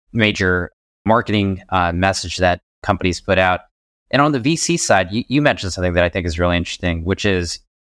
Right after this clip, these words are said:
G Cs on chapter th-, chapter three at this point, and it's gone through an evolution over the last twenty-three years. You've sat on the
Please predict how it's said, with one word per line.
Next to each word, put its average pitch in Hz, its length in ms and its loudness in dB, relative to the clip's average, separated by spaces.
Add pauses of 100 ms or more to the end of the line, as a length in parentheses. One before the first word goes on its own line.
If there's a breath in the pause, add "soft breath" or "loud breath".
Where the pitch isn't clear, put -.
(160)
G 123 180 2
Cs 104 280 0
on 92 120 2
chapter 90 420 -2
th-, 90 260 -6 (280)
chapter 92 320 -2
three 98 320 0
at 87 100 0
this 82 160 -4
point, 87 420 0 (520)
and 113 100 2
it's 107 180 -2
gone 123 280 4
through 120 160 2
an 98 60 2
evolution 92 560 0
over 85 180 2
the 85 60 -2
last 85 280 2
twenty-three 85 480 0
years. 82 400 -4 (500)
You've 135 200 0
sat 165 220 2
on 127 80 2
the 101 140 0